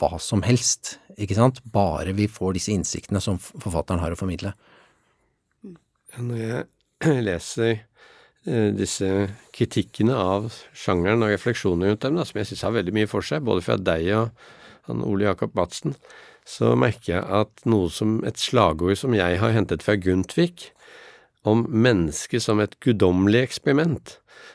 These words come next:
Speaker 2: og som jeg attpåtil hentet fram forleden her når jeg skulle si noe om hvordan jeg tenker pedagogikk. Da sier jeg, da tenker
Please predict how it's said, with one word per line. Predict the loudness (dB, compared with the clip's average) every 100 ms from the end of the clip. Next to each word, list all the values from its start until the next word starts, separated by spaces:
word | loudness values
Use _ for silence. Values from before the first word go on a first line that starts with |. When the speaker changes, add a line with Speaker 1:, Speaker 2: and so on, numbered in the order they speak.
| -12
Speaker 2:
og | -4
som | 0
jeg | 0
attpåtil | 0 -2 -2 0
hentet | 0 0 -2 0
fram | 2 0
forleden | 0 2 2 2
her | 2
når | 2 0
jeg |
skulle | -2 -4 -2
si | -4 0
noe | 2 2
om | 2
hvordan | 2 2 0
jeg | -2 -2
tenker | -4 -4 -4
pedagogikk. | -2 2 4 2 0 -14 -6
Da | -2
sier | 0 0
jeg, | 0
da | -2
tenker | -2 -4 -4